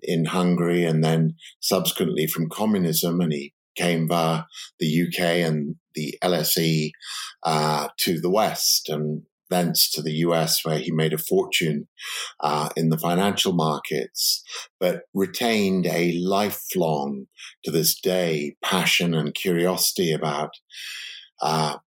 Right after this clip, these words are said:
politics and individual freedom, and, you know, was a student of the writings of Karl Popper and, uh, believes passionately, perhaps in reaction to that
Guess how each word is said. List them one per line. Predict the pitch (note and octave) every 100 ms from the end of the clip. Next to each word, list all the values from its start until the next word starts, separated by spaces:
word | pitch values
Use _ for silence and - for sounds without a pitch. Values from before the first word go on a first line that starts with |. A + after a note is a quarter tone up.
| _ _
politics | - G#2 G2 - G2 F#2 - - -
and | D#2 D2+ D2+ - - -
individual | - F2 F2 F#2 - F3
freedom, | - A2+ G2+ F2 C2 C2
and, | C#2+ D2+ D2+ D#2 D2 - -
you | E2+
know, | F2 D#2+
was | D#2+ D#2+ D#2 - - - - -
a | E2 E2+ -
student | - - - G#2 F#2+ G2 E2
of | D#2+
the |
writings | D#2+ F2 F2 - F2 D#2+
of | -
Karl | - F#2 E2+ E2 -
Popper | G#2 - D#2 C#2 C#2+
and, | C#2+ D#2 D2+ - - - - - -
uh, | E2+ D#2+ D#2+ D#2+ D#2 -
believes | - E2+ F2+ E2+ E2 -
passionately, | - A2+ - - E2+ D#2+ D#2 D2 D2+ D2+ D#2+ _ -
perhaps | E2+ - -
in | D#2+
reaction | D#2+ E2+ F2 - E2+ D#2
to | -
that | E2 D2+